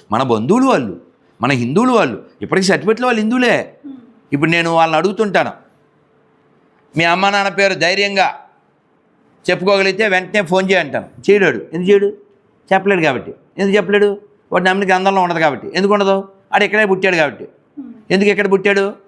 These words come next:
Speaker 1: వాడిని వాడు గాడ్ అనుకున్నాడు, పుట్టించలేదు కాబట్టి. ఎంత ఉంది? నువ్వు కా-, కంటిన్యూ, లాస్ట్. ఆ.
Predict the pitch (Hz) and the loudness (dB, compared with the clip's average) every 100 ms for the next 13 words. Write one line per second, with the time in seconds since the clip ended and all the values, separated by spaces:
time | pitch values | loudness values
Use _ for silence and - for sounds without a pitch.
0 | _ 156 196 202 208 196 196 190 196 196 | _ 0 2 2 0 2 2 2 0 0
1 | 202 190 196 202 185 175 190 196 180 160 | -4 -2 0 2 0 -4 -2 0 0 2
2 | 143 127 - - _ - - 160 160 156 | 0 -2 -8 -12 _ -20 -6 -4 0 0
3 | 151 185 - 143 120 120 95 139 120 98 | 0 -4 -4 -4 0 -2 0 -2 -4 -6
4 | - 135 - - _ _ _ - - _ | -2 -2 -2 -14 _ _ _ -20 -20 _
5 | _ _ 110 | _ _ -4